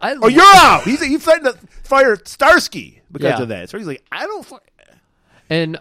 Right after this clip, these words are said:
Speaker 1: uh, Stars is just like, "Well, okay, Cap, but here's the weird thing. It's gone missing."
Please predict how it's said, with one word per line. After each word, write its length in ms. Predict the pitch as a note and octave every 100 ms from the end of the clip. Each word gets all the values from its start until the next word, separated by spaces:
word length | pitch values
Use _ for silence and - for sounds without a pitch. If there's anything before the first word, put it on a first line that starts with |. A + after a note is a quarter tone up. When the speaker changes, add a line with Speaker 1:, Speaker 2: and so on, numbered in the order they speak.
| _
Speaker 1:
uh, 240 | - D#3
Stars 420 | D#3 - G#3 E4+
is 60 | B3+
just 140 | G#3
like, 220 | G#3 F#3 - _ _
"Well, 160 | G3+
okay, 180 | C#4 -
Cap, 220 | C4 C4 C4
but 160 | A#3 - _
here's 180 | E3 G#3+
the 60 | G#3
weird 220 | A3 G3+
thing. 220 | G#3+ E3+ - _ _ _ _ _ _ _ _
It's 80 | _
gone 220 | A3 G#3
missing." 320 | G#3 G#3 G3